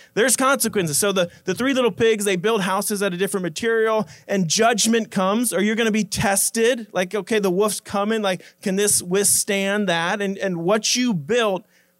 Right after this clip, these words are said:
gets tested. Now, listen, uh, for the Christian, it's not about the wolf coming. We, we got a shepherd, right? We got a shepherd. We, we don't need to be worried a-, about the wolf, but there is a building inspector coming. And there is a, like, I'm gonna,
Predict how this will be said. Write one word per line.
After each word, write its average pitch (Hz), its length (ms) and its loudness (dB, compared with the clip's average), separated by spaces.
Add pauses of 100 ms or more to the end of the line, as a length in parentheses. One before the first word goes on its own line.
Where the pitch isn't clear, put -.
(140)
gets 180 240 0
tested. 208 560 -2
Now, 160 300 -2 (640)
listen, 165 400 -2 (340)
uh, 127 220 0
for - 160 -6
the 151 100 -4
Christian, 143 680 -2
it's 143 220 -4
not 180 260 -2
about 156 340 -2
the 135 80 -4
wolf 143 300 -2
coming. 135 400 -4 (640)
We, 147 200 -4
we 135 160 -4
got 143 160 0
a 127 60 -2
shepherd, 101 480 -4
right? 120 300 -4 (380)
We 131 100 -2
got 131 100 0
a 117 40 -2
shepherd. 156 400 0
We, 147 120 0
we 135 160 -4
don't 165 140 0
need 156 100 -2
to 147 60 -2
be 147 80 2
worried 143 300 2
a-, 135 180 -2
about 127 320 -2
the 127 80 -4
wolf, 127 420 -2
but 180 460 0 (380)
there 143 120 -2
is 170 160 2
a 156 60 0
building 160 400 2
inspector 113 500 -2
coming. 92 400 -8 (1160)
And 151 100 0
there 175 120 4
is 208 160 2
a, 214 80 2
like, 175 200 0
I'm 220 220 2
gonna, 247 340 2